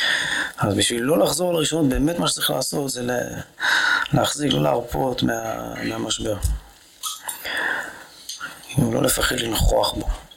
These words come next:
ואז באמת זה מאפשר לנפש להצמיח יציבות אחרת לגמרי, בכלל לא על אותו מקום.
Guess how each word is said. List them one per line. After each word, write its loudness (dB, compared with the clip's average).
ואז 2
באמת 2
זה -4
מאפשר 2
לנפש 2
להצמיח 4
יציבות 4
אחרת 2
לגמרי, 4
בכלל 4
לא 4
על 2
אותו 0
מקום. -2